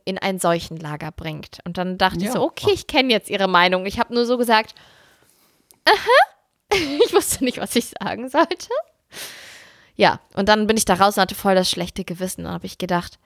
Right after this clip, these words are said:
Speaker 1: "Mein Kind ist anderthalb und ich, Rabenmutter, bring das in die Kita und es wird jetzt immer krank." Also ich finde, der hat mich
Speaker 2: Ja.
Speaker 1: geschämt.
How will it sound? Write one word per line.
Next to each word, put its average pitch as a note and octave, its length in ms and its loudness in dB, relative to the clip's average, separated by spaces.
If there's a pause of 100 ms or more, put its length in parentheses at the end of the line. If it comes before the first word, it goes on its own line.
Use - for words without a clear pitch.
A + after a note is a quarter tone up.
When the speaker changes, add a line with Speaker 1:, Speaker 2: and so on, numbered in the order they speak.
(260)
Speaker 1:
"Mein F3+ 160 -2
Kind F3+ 180 -2
ist - 200 -6
anderthalb E3+ 680 -4
und F3+ 140 -4
ich, - 240 -4
Rabenmutter, F#3 580 4
bring G#3 300 2
das G3 220 0
in G#3 120 -2
die A3 100 0
Kita A3 600 0
und A3 100 -4
es - 160 -4
wird A3 140 0
jetzt - 180 -4
immer G#3+ 260 0
krank." A3 540 -2 (1800)
Also G3+ 180 0
ich G#3 100 -8
finde, B3+ 160 4
der G#3+ 100 6
hat - 60 -2
mich G3 120 -4
Speaker 2:
Ja. E3+ 60 -2
Speaker 1:
geschämt. E3+ 680 0